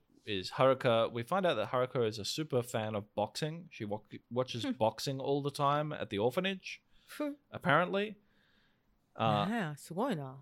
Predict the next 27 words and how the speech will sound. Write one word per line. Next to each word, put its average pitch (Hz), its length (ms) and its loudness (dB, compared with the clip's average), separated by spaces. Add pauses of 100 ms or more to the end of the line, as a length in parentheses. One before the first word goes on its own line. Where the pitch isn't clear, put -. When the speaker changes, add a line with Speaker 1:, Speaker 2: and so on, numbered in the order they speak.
Speaker 1:
and 117 220 6
we 110 400 2 (280)
find, 127 600 0 (1160)
uh, 95 360 -2 (240)
Speaker 2:
So 233 160 0
she, 269 540 2
she, 277 540 4
uh, - 260 0
she's 311 460 6
good 233 240 6
at 190 300 8
gambling, 170 600 2 (420)
and 214 220 6
she 240 300 2
loves 294 680 10
watching 220 540 4
s-, - 280 -6
people 180 680 4 (100)
or 175 280 4
gu-, 180 320 8
two 220 220 4
guys 180 280 8
Speaker 1:
Loves 139 100 -4
boxing. 233 400 8
Speaker 2:
punching 180 400 0
each 185 280 2
other. 160 340 0